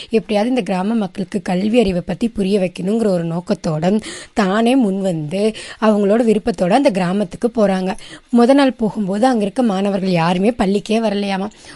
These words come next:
ஊருக்குள்ள போய் சொல்லி, "இந்த மாதிரி படிப்பு முக்கியம், ஒண்ணு ரெண்டு பேராவது அவங்க பசங்களை எல்லாருமே அனுப்பிச்சு விடுங்க" அப்படின்னு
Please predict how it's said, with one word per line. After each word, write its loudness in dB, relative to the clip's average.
ஊருக்குள்ள 0
போய் -2
சொல்லி, -2
"இந்த -4
மாதிரி -4
படிப்பு -4
முக்கியம், -4
ஒண்ணு 2
ரெண்டு 2
பேராவது 4
அவங்க -2
பசங்களை -4
எல்லாருமே 0
அனுப்பிச்சு -4
விடுங்க" -2
அப்படின்னு -6